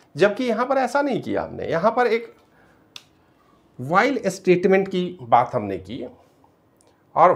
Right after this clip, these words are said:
व्हाइल स्टेटमेंट कोई नई बात नहीं है, आप जानते हैं, व्हाइल कंडीशन चेकिंग, then enter into while loop, then condition checking। आप इसको इस तरह से समझिए,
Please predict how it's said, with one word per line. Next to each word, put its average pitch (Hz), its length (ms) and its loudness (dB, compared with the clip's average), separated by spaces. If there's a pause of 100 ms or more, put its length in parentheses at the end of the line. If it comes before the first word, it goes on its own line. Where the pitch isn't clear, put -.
व्हाइल 175 360 2
स्टेटमेंट 240 600 0
कोई 185 220 4
नई 170 220 -2
बात 196 240 0
नहीं 214 200 -4
है, 311 80 -6
आप 143 240 -4
जानते 139 400 -2
हैं, 247 140 -4
व्हाइल 175 440 0
कंडीशन 131 500 -4
चेकिंग, 220 380 -4 (680)
then 185 360 0 (840)
enter 131 280 6
into 180 240 4 (200)
while 165 280 2
loop, 214 240 0 (840)
then 156 240 4
condition 196 420 2
checking। 220 360 -4 (320)
आप 180 160 0
इसको 190 220 -2
इस 180 200 -4
तरह 208 160 2
से 208 140 -4
समझिए, 208 520 -6